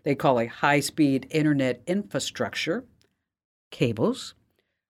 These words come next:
uh, which the state estimates will connect fifty thousand people. That's at a cost of three thousand seven hundred dollars per person. But wait,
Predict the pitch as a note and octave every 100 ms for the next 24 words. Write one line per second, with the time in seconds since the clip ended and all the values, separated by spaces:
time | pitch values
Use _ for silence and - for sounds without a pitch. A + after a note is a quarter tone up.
0 | - D3 D3 D3+ E3+ - F3+ - F3 E3+
1 | D#3 D3+ - C#3+ C#3+ D3 - D3 B2+ -
2 | - D4 E4 E4 C4+ B3 - D#3 F3 A3+
3 | A3 G#3 B3+ - _ _ _ _ _ _
4 | - C#3+ - A3 - _ _ _ _ _
5 | - C#3+ D3 D3+ D#3+ D#3+ E3 D3 D3+ -
6 | D#3 D#3+ D#3+ C#3+ C#3 C#3+ - C#3 C3+ C#3
7 | C3 B2+ A#2+ A#2+ C3 A2+ G#2+ - F#3 B3
8 | _ _ _ _ _ _ - C#3+ D3+ D3
9 | F3 E3+ -